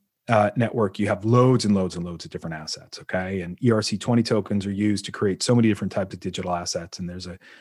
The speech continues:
a big DeFi theme that's, uh, pretty significant in the market right now that I won't get into. But the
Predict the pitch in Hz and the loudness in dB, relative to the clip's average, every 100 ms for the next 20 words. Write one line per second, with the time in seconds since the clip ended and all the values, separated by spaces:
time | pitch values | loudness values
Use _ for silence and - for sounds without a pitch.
0 | _ - 120 98 127 139 117 95 87 _ | _ 0 0 4 4 6 4 2 -4 _
1 | _ _ _ - 117 107 98 95 - - | _ _ _ 2 6 6 6 2 0 -4
2 | - 110 95 87 71 - 143 120 117 110 | -2 -2 -2 -6 -10 2 6 6 4 0
3 | 104 107 98 98 101 - 95 90 104 104 | 0 0 0 2 0 -2 -10 -6 -2 -2
4 | 95 95 95 95 101 120 104 87 _ - | -2 -4 -6 -4 -2 0 -2 -4 _ -20
5 | - _ _ 117 107 - _ _ _ - | -20 _ _ 4 4 2 _ _ _ -4
6 | 113 123 113 113 | 6 8 8 6